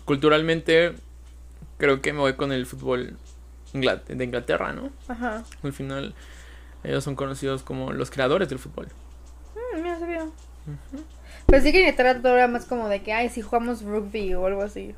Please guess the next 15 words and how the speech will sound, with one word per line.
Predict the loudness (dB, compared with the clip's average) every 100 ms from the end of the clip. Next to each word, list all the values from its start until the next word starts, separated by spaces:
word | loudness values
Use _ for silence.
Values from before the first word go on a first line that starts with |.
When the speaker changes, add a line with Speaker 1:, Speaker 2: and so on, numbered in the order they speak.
| -14 -8
Speaker 2:
y | -4
ya. | -4 -4
Speaker 1:
No, | 2 4 6
Speaker 2:
De |
ahí | 6
no |
Speaker 1:
también | 4 4 4
Speaker 2:
pasa, | 2
Speaker 1:
son |
Speaker 2:
ajá. | 2
Speaker 1:
bestias. | 0 0 -4 -4 -8 -18 -20 -20 -14
Speaker 2:
Ajá. | -10 -6 -6 -8 -14 -20 -20 -20 -20 -8
Speaker 1:
Pero | -6 -4 -4 -4 -4 -4 -6 -6 -6 -10 -12 -16 -12
les | -6 -4
gustan | -4 -6 -4 -2 -2 -4